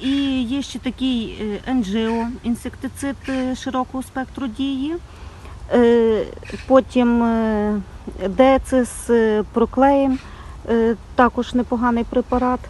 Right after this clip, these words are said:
Ось, е, я минулого тижня обробляла, в мене був, е, Н Джи О препарат. І ось, ну, через, е, швидше всього, через дощ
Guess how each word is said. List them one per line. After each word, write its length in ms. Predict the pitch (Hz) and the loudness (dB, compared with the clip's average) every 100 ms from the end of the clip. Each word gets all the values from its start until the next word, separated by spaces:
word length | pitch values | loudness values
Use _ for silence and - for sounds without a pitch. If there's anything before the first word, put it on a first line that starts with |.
| - - - - | -16 -18 -16 -2
Ось, 340 | 214 226 - | 0 0 0
е, 240 | 240 240 240 | 4 6 4
я 200 | 220 254 | 4 2
минулого 480 | 247 247 247 247 254 | 4 2 2 0 0
тижня 400 | 320 349 247 190 170 - - | 0 2 2 2 -2 -8 -6
обробляла, 600 | 196 214 190 220 196 196 | 0 0 2 2 2 2
в 40 | |
мене 260 | 220 233 226 | 0 0 0
був, 460 | 202 226 196 202 | 2 2 2 0
е, 540 | 220 214 208 202 175 - - - - - - - - - | 2 2 2 0 -2 -6 -10 -20 -20 -20 -20 -20 -14 -4
Н 200 | 214 196 | -2 -2
Джи 140 | 160 | -2
О 140 | 180 170 - 190 - - - - - - - - - - - | -4 -6 -12 -16 -16 -18 -18 -20 -20 -20 -20 -18 -18 -18 -12
препарат. 500 | 226 202 220 202 180 - - - - - - - - - - - - - - - - - - - - - - - - - - - - - - - - - - - | -6 -4 -4 -6 -6 -10 -18 -18 -18 -18 -18 -18 -18 -18 -18 -18 -18 -18 -18 -18 -16 -16 -16 -16 -16 -14 -14 -14 -16 -16 -16 -14 -14 -14 -14 -14 -14 -12 -12 -6
І 80 | 247 | -4
ось, 240 | 262 - - - - - - - | -4 -8 -16 -18 -18 -18 -18 -12
ну, 180 | 220 277 - | -8 -8 -6
через, 420 | 294 277 247 - | -6 -6 -8 -8
е, 260 | 262 247 247 | -6 -6 -6
швидше 360 | - 269 - | -6 -6 -6
всього, 340 | 247 269 247 226 | -10 -6 -6 -6
через 300 | 233 226 208 | -8 -8 -6
дощ 420 | 262 262 - | -6 -6 -8